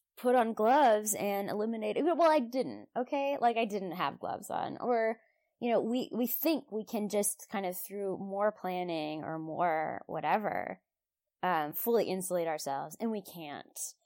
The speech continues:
And it's not that we're, you know, stupid or foolish. It's just, or maybe, or maybe we are <laughs> sometimes. But we, no matter what we do, we can't, um, totally cut ourselves off. And if we could,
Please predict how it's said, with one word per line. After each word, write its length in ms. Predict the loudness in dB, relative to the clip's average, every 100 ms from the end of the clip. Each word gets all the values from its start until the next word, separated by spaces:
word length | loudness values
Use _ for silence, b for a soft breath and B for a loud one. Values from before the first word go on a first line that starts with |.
| b -2
And 120 | -2
it's 160 | 0
not 440 | 0 0 0 0 2
that 120 | 0
we're, 460 | 2 0 0 -4 -6
you 160 | -4 -2
know, 240 | -2 -2 -2
stupid 460 | -2 -2 -2 -4
or 80 | -4
foolish. 560 | -10 -8 -4 -4 -4 -8
It's 240 | -8 -6
just, 380 | -4 0 -2 0
or 120 | 0
maybe, 240 | 0 -2 -6 -8
or 80 | -6
maybe 260 | -4 -4
we 140 | -2 0
are 160 | -2
<laughs> 40 | -4
sometimes. 480 | -8 -6 -4 -6 -8 B B
But 120 | 0 2
we, 240 | 2 0 _ _ _
no 80 | 0
matter 180 | 6 6
what 200 | 6 4
we 100 | 2
do, 300 | -2 -6 -6
we 260 | -8 -12 -12 -10
can't, 280 | -10 -10 -14 _ _
um, 380 | -10 -8 -10 -14
totally 300 | -4 -2 -2
cut 220 | -4 -6
ourselves 340 | -6 -4 -4 -2
off. 160 | -4 0
And 140 | 0
if 100 | 0
we 120 | 0
could, 560 | -2 0 4 6 4